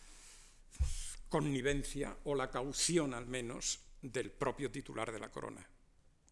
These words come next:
Con lo cual, la cultura política democrática, eso que se puede decir orígenes intelectuales de una democracia,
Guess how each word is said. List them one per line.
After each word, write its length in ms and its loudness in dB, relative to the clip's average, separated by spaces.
Con 220 0
lo 160 2
cual, 320 4
la 140 2
cultura 600 0
política 800 2
democrática, 840 -2
eso 240 2
que 80 0
se 140 -2
puede 320 6
decir 500 2
orígenes 880 4
intelectuales 1040 2
de 100 0
una 220 2
democracia, 760 2